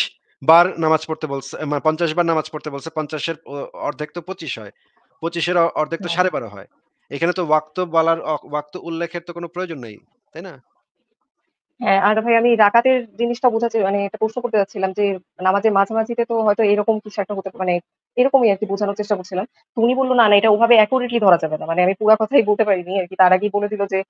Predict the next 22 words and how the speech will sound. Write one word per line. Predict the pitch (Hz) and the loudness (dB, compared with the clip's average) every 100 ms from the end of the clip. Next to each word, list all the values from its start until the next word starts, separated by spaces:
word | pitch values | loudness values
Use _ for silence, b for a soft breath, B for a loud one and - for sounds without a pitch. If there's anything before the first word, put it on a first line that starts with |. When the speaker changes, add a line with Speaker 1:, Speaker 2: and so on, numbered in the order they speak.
| _ | _
Speaker 2:
"না, | - 190 | 2 4
ওটা | 202 | 6
ওভাবে | 208 226 233 | 4 6 4
accurately | 214 254 254 247 | 4 2 -2 4
ধরা | 196 | 4
যাবে | 180 175 | 4 0
না। | 180 226 | 0 0
ওটাকে | 208 214 | 2 0
আসলে | 208 214 208 - _ | 0 2 0 -2 _
ওই | 202 | 2
যে | 202 | 4
আমরা | 208 | 4
Speaker 1:
কোনটা | |
Speaker 2:
বলি | 214 240 | 4 2
না | 262 | 2
যে | 214 | 0
Speaker 1:
accurately? | 180 196 | 0 -4
Speaker 2:
দু-, | 185 | -4
দুই | 202 | -6
ভাগ | 208 214 196 | 0 0 2
Speaker 1:
কোনটা, | 202 | 2
Speaker 2:
করা।" | 202 | 2